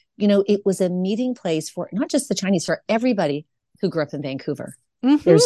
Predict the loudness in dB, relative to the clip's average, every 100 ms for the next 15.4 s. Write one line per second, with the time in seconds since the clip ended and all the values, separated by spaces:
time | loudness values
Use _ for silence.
0 | 6 8 8 8 8 6 6 6 4 2
1 | -2 -2 -6 _ _ _ -4 2 2 2
2 | 2 2 0 0 -2 -4 -6 -6 -2 2
3 | 2 0 -2 -6 -8 0 2 2 _ _
4 | _ 0 4 4 4 0 -2 0 -2 0
5 | -2 0 0 0 0 -2 -2 -4 -4 -6
6 | -8 -8 -6 -8 -2 -2 0 -4 -4 -4
7 | -2 -4 -8 _ _ -8 -4 -4 -6 -6
8 | -4 -2 -2 -4 -2 -4 -4 -4 -6 -4
9 | -6 -4 -4 -4 -4 -4 -4 -6 -6 -6
10 | -4 -6 -4 -2 -2 -4 -4 -4 -6 -10
11 | -8 -4 -4 -2 -2 -4 -6 _ _ _
12 | -4 0 2 2 -2 -2 -4 -6 -8 -4
13 | -4 -2 -4 -4 -10 _ _ _ _ 0
14 | 4 6 6 6 4 2 0 0 2 2
15 | 0 -4 -4